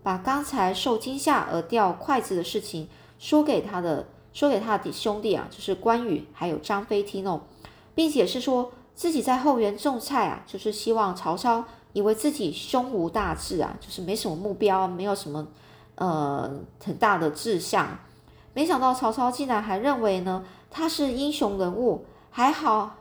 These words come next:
有一声啊响雷，让他呢就把事情给掩饰过去，不然呢，依曹操多疑的个性啊，一定会怀疑自己有心和他争这个权势的。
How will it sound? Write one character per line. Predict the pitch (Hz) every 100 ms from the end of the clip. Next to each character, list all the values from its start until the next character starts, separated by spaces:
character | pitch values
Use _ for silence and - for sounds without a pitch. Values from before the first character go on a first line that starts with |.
| -
有 | 208
一 | 208
声 | 277 285 262
啊 | 262 165
响 | - - 220 156
雷， | 156 156
让 | 165 254 226
他 | - 247
呢 | 220
就 | 196
把 | 226 190
事 | - 226
情 | - 196
给 | 202
掩 | 190 -
饰 | - 214
过 | 208 190
去， | - 214 160 - - - -
不 | 302
然 | 285 226
呢， | 220 208 202
依 | 220 247
曹 | - 185 185
操 | - 226 220
多 | 285 285
疑 | 233
的 | 185
个 | 180 214
性 | 180 208 170
啊， | 151 - - -
一 | 185
定 | 196 202
会 | 208
怀 | 180 165
疑 | 170
自 | 175 233
己 | - 151 - - - -
有 | 185
心 | 151 - 220
和 | 233 202
他 | 214 185
争 | 185 - 247 247
这 | 240 226
个 | 175
权 | 147 - 170 151
势 | - - 220
的。 | 151 110